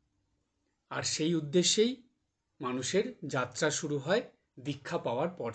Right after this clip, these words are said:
থেকে। এবার গুরুবাক্য পালন করে, নিত্যদিন প্রার্থনা, জপ, পূজা পাঠ, সৎসঙ্গ, শাস্ত্রপাঠ করে মানুষকে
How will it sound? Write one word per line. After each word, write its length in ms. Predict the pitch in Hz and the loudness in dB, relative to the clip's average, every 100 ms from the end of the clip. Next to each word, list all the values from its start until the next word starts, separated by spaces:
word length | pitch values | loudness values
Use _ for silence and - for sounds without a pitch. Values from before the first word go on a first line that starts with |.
| - | -8
থেকে। 300 | 139 113 117 _ _ _ _ _ _ _ _ _ _ _ - | -14 -14 -18 _ _ _ _ _ _ _ _ _ _ _ -4
এবার 200 | 143 143 | 0 2
গুরুবাক্য 640 | 135 156 175 180 175 202 | 4 4 10 8 8 4
পালন 400 | 175 147 156 165 | 6 6 4 2
করে, 420 | 165 180 247 - 151 | 2 4 2 -2 -2
নিত্যদিন 580 | 143 139 165 147 160 | -2 0 -2 4 4
প্রার্থনা, 640 | 160 143 135 - 156 156 151 | 4 2 2 -2 0 2 0
জপ, 400 | 139 139 143 - | 2 4 4 2
পূজা 260 | 139 147 135 | -2 0 2
পাঠ, 380 | 143 143 143 - _ _ _ _ _ _ - | 4 4 2 -8 _ _ _ _ _ _ -14
সৎসঙ্গ, 760 | - 139 139 170 147 143 156 | -2 0 2 2 4 8 8
শাস্ত্রপাঠ 680 | 151 135 127 - 165 147 147 | 6 0 -4 -2 2 2 0
করে 440 | - 147 214 269 - _ _ _ _ 151 | 0 6 6 4 -10 _ _ _ _ -6
মানুষকে 600 | 135 147 - - 240 | 0 0 0 2 2